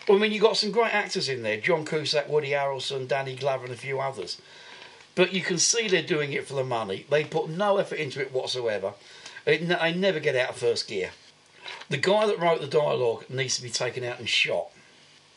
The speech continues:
Roland Emmerich has recently came out, the s-, uh, when, when the film came out in two thousand nine, Roland Emmerich said that this would be his last ever disaster movie,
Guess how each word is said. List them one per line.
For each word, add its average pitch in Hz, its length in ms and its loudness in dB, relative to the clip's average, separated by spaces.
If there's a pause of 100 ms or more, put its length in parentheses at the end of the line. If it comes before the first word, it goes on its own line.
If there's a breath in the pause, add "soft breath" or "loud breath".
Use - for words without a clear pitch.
(140)
Roland 196 340 4
Emmerich 151 640 0
has 139 280 0
recently 156 380 -4
came 143 340 -4
out, 135 220 -6
the 139 60 -6
s-, - 160 0
uh, - 380 0
when, 143 240 -2
when 156 120 -2
the 143 60 -6
film 143 200 -4
came 127 260 -2
out 123 120 -4
in 120 40 -12
two 123 160 -4
thousand 117 460 -6
nine, 104 220 -8 (440 loud breath)
Roland 156 300 6
Emmerich 131 360 -2
said 113 300 -2
that 117 120 -6
this 120 220 -4
would 123 180 -8
be 117 140 -2
his 110 300 -12
last 110 380 0
ever 98 200 -4
disaster 101 500 -4
movie, 87 340 -12